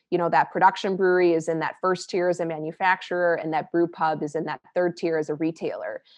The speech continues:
And so in order to, y-, you know,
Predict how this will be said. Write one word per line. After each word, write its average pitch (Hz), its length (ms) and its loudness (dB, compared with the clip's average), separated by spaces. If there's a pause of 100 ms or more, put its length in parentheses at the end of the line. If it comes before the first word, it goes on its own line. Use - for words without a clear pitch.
(280)
And 180 160 -2
so 180 260 6
in 175 80 2
order 185 340 4
to, 170 540 6 (100)
y-, - 80 -8 (100)
you 262 180 -2
know, 330 240 -4